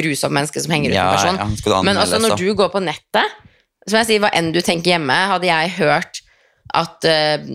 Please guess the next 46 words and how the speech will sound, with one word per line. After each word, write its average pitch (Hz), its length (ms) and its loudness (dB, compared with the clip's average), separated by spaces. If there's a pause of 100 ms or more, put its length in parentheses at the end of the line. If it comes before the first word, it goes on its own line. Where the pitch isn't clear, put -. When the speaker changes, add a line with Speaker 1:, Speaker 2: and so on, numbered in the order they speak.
(160)
Speaker 1:
Kristine 190 760 0 (320)
baksnakka 170 680 -2
meg, 170 240 0
og 165 60 0
jeg 160 100 2
hadde 156 140 -2
hengt 165 280 -6
hun 143 140 -4
ut 151 120 -2
uten 156 240 -2
å 156 40 -2
ha 156 100 2
noen 143 160 -4
form 143 200 -2
for 143 120 -6
bevis, 175 400 0 (360)
eller 180 180 0
hun 165 120 0
hadde 151 160 0
skrevet 147 460 0
det, 156 220 2
og 160 80 -4
sikkert 156 180 -6
sånn, 156 100 -2
"Ah, 196 100 2
Kristine 156 460 0
snakker 156 340 -2
dritt 135 260 -6
om 139 80 0
meg", 160 260 0 (280)
så 190 160 4
hadde 175 100 2
det - 0 -
Speaker 2:
Mm. - 0 -
Speaker 1:
blitt 147 160 0
noe 160 80 -2
helt 151 140 -4
annet. 156 220 0
Men 170 160 0
når 180 120 0
du 208 80 0
går 196 520 2
og - 160 0 (120)
oppsøker - 840 -2
en 160 140 -2
person, 196 400 2